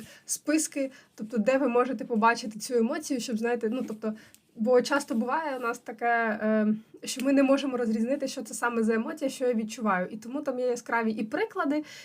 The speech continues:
і так само описуються механізми емоцій, і є, наприклад, приклади з літератури і фільмів, кінематографу. Тобто для того, щоб можна було побачити на прикладі, о, типу, я злюся, тому що от оцей персонаж, типу, він поводиться так, як я. От, а це фільм про злість.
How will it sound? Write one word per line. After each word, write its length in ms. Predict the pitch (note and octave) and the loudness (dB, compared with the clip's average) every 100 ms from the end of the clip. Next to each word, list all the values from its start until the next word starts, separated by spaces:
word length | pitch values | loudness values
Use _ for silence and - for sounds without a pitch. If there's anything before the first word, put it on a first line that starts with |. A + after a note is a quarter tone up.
| - | -10
і 260 | C4+ C4 B3+ | -2 -2 0
так 140 | B3 - | -2 -4
само 520 | - C4+ D#4 D4 C4+ - - | -2 0 2 2 0 -6 -12
описуються 580 | - G#3+ C4+ C4+ B3 C4 | -6 0 0 0 -4 -4
механізми 540 | B3 - B3+ F#4 G4+ F#4+ | -6 -4 -2 0 0 2
емоцій, 500 | D4+ D4+ D4+ C4 - | 0 0 -4 -8 -2
і 200 | C#4 D4+ | 2 4
є, 280 | A3+ B3+ B3+ | 4 0 -2
наприклад, 460 | G#3 A3 A#3+ A#3 G#3+ | -4 -4 -4 -6 -4
приклади 400 | B3 C4 A3 A3 | -4 0 0 0
з 240 | G#3 A#3 | 2 2
літератури 680 | A3+ - A#3 A3 D4+ F#4 D#4+ | 2 0 0 0 -2 -4 -6
і 320 | C#4 B3 B3 | -8 -8 -10
фільмів, 420 | G#3+ C4+ G#3+ G#3 | 2 2 4 0
кінематографу. 680 | - B3 A#3+ B3 G#3+ A3 A3+ - - - | -4 -2 0 0 -2 -4 -8 -14 -18 -8
Тобто 240 | A3+ - | -6 -4
для 120 | A3+ | -4
того, 200 | A3+ C4+ | -2 -2
щоб 160 | C4 A#3 | -4 -4
можна 260 | B3 A#3+ A3+ | -4 -4 -6
було 240 | A3+ A#3 | -6 -6
побачити 500 | A3+ A#3 D4 C#4+ B3 | -6 -4 -4 -2 -2
на 120 | A3+ | -2
прикладі, 520 | G#3+ C#4+ D4+ B3 A3+ A#3+ | 0 0 2 2 2 4
о, 400 | C4+ A3+ G3+ G3+ | 4 4 2 -2
типу, 280 | G#3+ - | -6 -4
я 160 | A3+ A3+ | 0 2
злюся, 380 | A3 C#4 D#4 B3 | 2 2 0 0
тому 220 | A3+ A#3 | 0 0
що 160 | A#3+ A3 | 0 0
от 140 | A3 | 0
оцей 220 | G#3+ A#3 | 0 -2
персонаж, 500 | A3 A3 B3 A3 C#4 | -2 -4 0 0 0
типу, 240 | - A3 G#3 | -2 -4 0
він 180 | A3 | 0
поводиться 460 | G#3+ G#3+ G#3+ G#3+ A#3 | -2 -2 -2 -4 -8
так, 220 | A3 G#3 | -10 -8
як 160 | A3 A3 | -8 -8
я. 160 | G#3+ - - - - | -10 -12 -18 -18 -6
От, 180 | G#3 G3+ | -4 -4
а 60 | G#3+ | -4
це 160 | - A3 | -2 -2
фільм 240 | A3 A3 | 0 0
про 140 | A3+ | 0
злість. 300 | A3 G#3+ F3+ | 0 0 -2